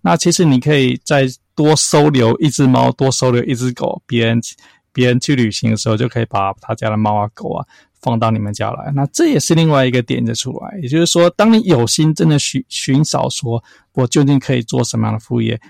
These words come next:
其实也有很多的内容呢，跟你读的科系无关，跟，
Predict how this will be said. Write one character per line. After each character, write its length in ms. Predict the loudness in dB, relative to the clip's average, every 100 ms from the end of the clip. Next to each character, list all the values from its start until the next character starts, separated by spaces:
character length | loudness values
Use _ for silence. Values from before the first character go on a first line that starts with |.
| -20 -6
其 120 | -2
实 140 | 0
也 80 | 2
有 80 | 0
很 240 | 0 -2
多 160 | 0 -2
的 120 | 0
内 220 | 2 2
容 200 | 0 -2
呢， 180 | -4 -4 -8 _ _ _
跟 120 | 2
你 100 | 4
读 120 | 4 0
的 80 |
科 180 | 0 -2
系 160 | -2 -2
无 140 | -4
关， 260 | -4 -4 -4 -6 _ _ _ _ _ _
跟， 300 | 2 4 2